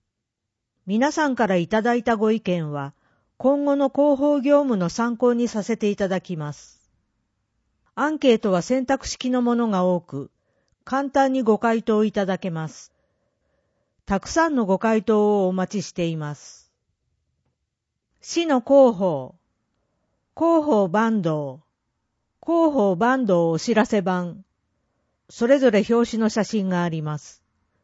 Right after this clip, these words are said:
Instagram、ライン、情報メール一斉配信サービス、Facebook、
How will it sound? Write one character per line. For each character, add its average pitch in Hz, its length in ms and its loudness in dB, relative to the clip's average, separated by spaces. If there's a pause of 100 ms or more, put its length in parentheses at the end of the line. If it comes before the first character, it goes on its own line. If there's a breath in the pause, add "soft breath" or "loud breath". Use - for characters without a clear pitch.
(600)
Instagram、 247 1120 0 (1000)
ラ 208 200 2
イ 226 280 2
ン、 208 220 -6 (920)
情 277 280 2
報 294 260 2
メ 277 240 2
ー 254 40 0
ル 208 120 0
一 180 140 0
斉 269 320 2
配 262 240 0
信 254 300 -4
サ 247 240 0
ー 202 40 -4
ビ 170 140 -2
ス、 139 280 -14 (1000)
Facebook、 233 920 -2